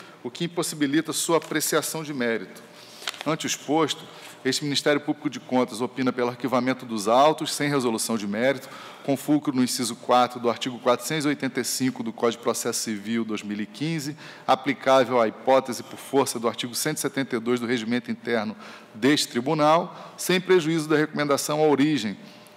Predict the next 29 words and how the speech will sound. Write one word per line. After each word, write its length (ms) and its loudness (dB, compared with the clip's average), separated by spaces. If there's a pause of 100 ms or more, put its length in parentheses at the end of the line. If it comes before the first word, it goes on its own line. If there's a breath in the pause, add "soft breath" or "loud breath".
(200 loud breath)
para 160 4
que 100 -2
observe 440 2
a 20 4
legislação 540 2
pertinente 720 0 (280 loud breath)
e 40 -8
os 80 -2
procedimentos 720 2
adequados 560 4
para 220 4
a 20 4
contratação 680 0
de 80 -2
pessoal, 800 2 (240 loud breath)
devendo 320 4
observar, 680 4
especialmente, 960 0 (260 loud breath)
a 80 -2
necessária 480 4
habilitação 560 2
específica 680 -2
para 180 4
os 80 -4
postulantes 580 0
ao 80 2
cargo 300 0
de 80 2
médico, 400 4